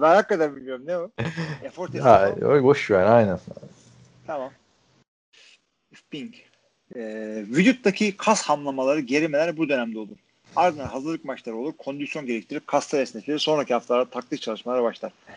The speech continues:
Speaker 1: Bu sezon bu düzen bozulmuştu ondan. Bunun etkisi N F L'e ciddi yansıması olabilir. Yüzde yüz katılıyorum abi hepsine.
Speaker 2: Aynen. Doktor Strange cevabı da kendisi vermiş zaten sorusunda. Ben de
Speaker 1: Evet.
Speaker 2: katılıyorum, altına imza atarım. Tamamen bu yani.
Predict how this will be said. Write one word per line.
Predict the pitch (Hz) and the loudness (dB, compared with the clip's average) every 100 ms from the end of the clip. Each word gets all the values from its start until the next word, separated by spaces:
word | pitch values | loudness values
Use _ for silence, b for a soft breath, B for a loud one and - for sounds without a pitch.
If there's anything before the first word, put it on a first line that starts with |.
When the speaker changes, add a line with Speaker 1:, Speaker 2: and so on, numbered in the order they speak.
| b b - | b b -4
Speaker 1:
Bu | 202 | 0
sezon | 170 143 143 | 2 0 0
bu | 160 | 0
düzen | 151 151 | 2 2
bozulmuştu | 139 147 160 - 135 | 0 -2 -4 -6 -6
ondan. | 123 147 151 | -4 -4 -4
Bunun | 151 | -4
etkisi | 147 123 - 147 | -4 -6 -6 -4
N | 131 123 | -2 0
F | |
L'e | 151 | 0
ciddi | 120 127 143 | -2 -4 2
yansıması | 135 120 143 123 | 2 0 -6 0
olabilir. | 123 143 | 2 2
Yüzde | 156 160 151 | 0 0 4
yüz | 156 156 | 2 2
katılıyorum | 151 143 120 | -2 0 0
abi | 107 101 | -2 -4
hepsine. | 95 - 110 | -8 -4 6
Speaker 2:
Aynen. | 113 127 120 101 98 | 8 10 8 6 6
Doktor | 113 110 135 | 6 6 2
Strange | 113 - 123 123 - - - | -4 0 0 0 -6 -10 4
cevabı | 113 113 117 104 | 10 12 12 10
da | 127 | 2
kendisi | 127 120 110 107 - 127 - | 4 2 2 -2 -2 -4 0
vermiş | 123 120 127 113 | 6 8 8 4
zaten | - 92 90 85 - _ _ | 2 2 0 -10 -14 _ _
sorusunda. | - 98 - 95 113 | -6 -6 -4 2 10
Ben | 117 | 10
de | 117 | 10
Speaker 1:
Evet. | 98 | 4
Speaker 2:
katılıyorum, | 104 - 95 95 | 0 -6 -4 2
altına | 92 90 104 | 2 0 -4
imza | 92 98 98 | 2 2 2
atarım. | 92 90 | 0 4
Tamamen | 123 131 120 104 92 | 10 10 10 6 4
bu | |
yani. | 95 90 | 2 2